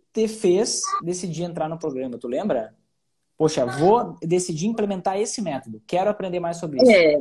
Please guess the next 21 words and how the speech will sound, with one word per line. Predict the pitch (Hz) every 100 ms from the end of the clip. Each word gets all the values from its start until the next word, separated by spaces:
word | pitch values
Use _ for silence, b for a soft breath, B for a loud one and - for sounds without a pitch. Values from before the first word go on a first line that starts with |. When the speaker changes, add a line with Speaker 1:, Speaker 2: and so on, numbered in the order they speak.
| -
Speaker 1:
Tu | 156
lembra | 175 240
o | 240
que | 202
que |
Speaker 2:
na | 202
Speaker 1:
te | 233
fez |
Speaker 2:
realidade, | 220 220 226 214 226 233
Speaker 1:
despertar | 254 254 240 131 139
isso? | 170 - - _ _ _ _ _ _ _ _ _ _ _ _ -
Speaker 2:
a | 190
sua | 196 - 277
linguagem | 311 277 226 196 190 196 190
falando, | - 185 190 240 349 370 185 139 - _ _ - _ _ - - - - -
eu | 196 220 226
achei | 240 226 233
que | -
poderia | 247 226 233 247
entender, | 262 277 285 302 302 254
entendeu? | 202 185 170 170 185